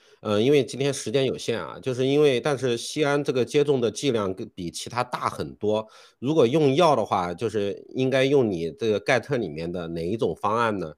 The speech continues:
或者说需不需要加点量呢？就是简单回复一下，这样的话，如果有需要的话，观众可以马上到您盖特里面去查找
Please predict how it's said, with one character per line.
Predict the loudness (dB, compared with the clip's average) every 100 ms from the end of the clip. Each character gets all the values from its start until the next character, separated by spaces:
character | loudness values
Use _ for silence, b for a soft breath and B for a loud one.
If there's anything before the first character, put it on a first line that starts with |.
| _ _
或 | -2
者 | -2
说 | 0 -4
需 | -4
不 | -8
需 | -2
要 | -2
加 | -2 -4
点 | -4
量 | -4 -4 -6
呢？ | -6
就 | -8
是 | -6 -8
简 | -8 -6
单 | -6
回 | -4 -8
复 | -8
一 |
下， | -8 -8
这 | -6
样 | -6
的 | -6
话， | -8 -8 -12 b b
如 | 0
果 | 4
有 | 2
需 | 0 -2
要 | -2
的 | -2
话， | -4 -4
观 | -4 -2
众 | -4 -4
可 | -4
以 | -6 -6 -10
马 | -14 -12
上 | -10 -8
到 | -6
您 | -6 -8 -6
盖 | -6
特 | -8 -10
里 | -12
面 | -14
去 | -14 -12 -12
查 | -10
找 | -10 -8 -10